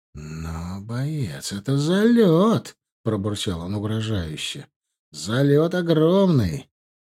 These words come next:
«Дави, дави, Старлей, не додавишь», — подумалось мне. «Упираться я буду до последнего. На кону Сашкина жизнь, и перед тобой, штабной, я не отступлю. Ещё во время прошлой службы привык таких на место ставить».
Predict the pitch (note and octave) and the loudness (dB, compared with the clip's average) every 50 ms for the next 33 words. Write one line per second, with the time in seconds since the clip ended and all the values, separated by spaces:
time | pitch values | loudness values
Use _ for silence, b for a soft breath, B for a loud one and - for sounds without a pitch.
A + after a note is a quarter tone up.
0 | _ _ _ - F#2 B2 C#3+ E3 E3+ F3+ F3 D#3 E3 D#3+ D#3+ E3 E3 C#3+ - - | _ _ _ -10 -6 -4 -4 -2 0 -2 -2 0 0 -2 0 -2 -2 -2 -4 -4
1 | - F2+ D#2+ D#2+ D#2+ D#2+ D#2+ D#2 D#2 D2+ E2+ A2 A#2+ A#2+ C3+ C3+ C3 D3 D#3 D3+ | -6 -8 -8 -8 -10 -12 -10 -10 -10 -8 -4 -4 -2 0 0 0 2 2 2 2
2 | C#3 G2 E2 D2+ - - - - A2 G#2 G#2 G#2+ G2 F#2+ F#2 F2+ - - F#2 F#2+ | 0 0 -2 -4 -8 -10 -6 -6 -6 -4 -2 -4 -4 -4 -4 -6 -6 -4 -4 -4
3 | F#2+ F2+ F2 G2 A#2 F#3 G3 G3 A3 A3 G3+ E3+ - - D#3+ D3+ D3+ C#3+ D3 D#3 | -4 -4 -6 -6 -4 -4 -4 -2 -2 -2 -4 -4 -4 -4 -2 0 0 0 0 2
4 | D3 C#3+ C3+ C#3 B2+ C3 B2+ B2 - - D3 D3 C#3 B2+ G#2+ F#2+ E2 D#2 D2 C#2+ | 2 4 2 2 2 2 -2 -2 -2 0 2 4 4 4 2 2 -2 -4 -6 -8
5 | C2+ - _ b b b b b _ - B2+ B2+ - E3 E3+ F3 F#3 F#3 D#3+ C3+ | -10 -12 _ b b b b b _ -4 -4 -2 0 0 2 4 4 4 4 4
6 | - E3 D#3+ C#3+ - - D#3 D3 D#3 E3 D3+ D#3 E3+ E3+ D3+ B2 A2+ B2 B2 A#2+ | 2 0 0 0 0 0 0 0 0 0 0 2 4 4 4 6 6 4 4 4
7 | C#3 C#3 C#3 C#3+ C#3 C#3 - D3+ D3+ D#3 D#3+ F#3 F3+ D#3 - - - C3+ C3 C3 | 4 4 4 4 2 2 2 2 2 2 4 2 2 2 2 2 2 2 4 4
8 | C3+ B2+ A2+ G#2 G#2+ C3 E3+ E3 D3+ C#3+ C3+ B2 - - - C#3+ C3 C#3 D3 D3+ | 4 4 4 2 2 2 2 2 2 2 2 2 0 -2 -2 -2 -2 -2 -2 -2
9 | D3+ C3+ F2+ C#2+ C2+ - _ _ _ b b b b b _ - C3 E3+ F3 - | -2 -2 -4 -6 -10 -16 _ _ _ b b b b b _ -2 0 0 0 2
10 | - A3+ A3+ A3 G3+ F#3+ F#3+ F#3+ G3 F#3 F#3 E3 - F3 F3+ F#3+ E3+ - - G#2 | 4 4 4 6 6 6 6 4 6 6 4 2 2 0 0 0 0 -2 -4 -6
11 | G2 F#2 - G2 A2+ G#2+ G2 F2 F2 F2+ - - A2+ C3+ D3 E3 D#3 C#3 - - | -6 -6 -4 -2 -2 -2 -2 -4 -8 -10 -4 0 2 2 4 2 2 -2 -4 -8
12 | G2 - - F#2 E2+ - F#2+ G#2 A#2 A#2+ B2 A#2+ G#2 - - - F2+ - - - | -8 -8 -8 -14 -12 -6 -2 0 2 2 2 2 0 -2 -6 -10 -10 -12 -10 -8
13 | G2 F2+ E2 D2+ C#2 C2 - - - _ | -6 -6 -6 -6 -8 -12 -14 -18 -18 _